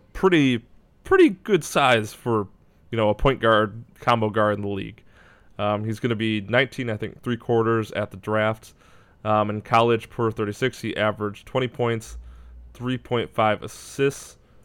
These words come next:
six rebounds, and two point four stocks. Um, for me, the thing that kinda stuck out as the negative was the low assist to turnover ratio, which is only a point eight six, which I think you can,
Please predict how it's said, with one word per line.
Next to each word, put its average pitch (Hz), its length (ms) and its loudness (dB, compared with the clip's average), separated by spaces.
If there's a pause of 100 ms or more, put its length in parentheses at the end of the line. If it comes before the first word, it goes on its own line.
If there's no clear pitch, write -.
(180)
six - 380 -8
rebounds, 113 500 0
and 101 200 -10
two - 160 -8
point - 280 -6
four 101 260 -2
stocks. - 640 -4 (500)
Um, 101 400 -2
for 117 140 -6
me, 127 180 0
the 110 140 -4
thing 113 300 -4
that 101 80 -8
kinda 104 180 -8
stuck - 260 -2
out 107 160 2
as 101 140 -10
the 104 100 -8
negative 110 400 0
was 101 300 -2
the 107 120 -6
low 107 340 0
assist - 300 -10
to - 60 -16
turnover 113 300 -2
ratio, 113 280 -2
which 101 160 -12
is - 180 -20 (420)
only 120 200 4
a 107 60 0
point 120 320 0
eight - 220 -4
six, - 420 -8
which 101 140 -12
I 107 40 -6
think 101 200 -8
you 104 100 -6
can, 101 300 -10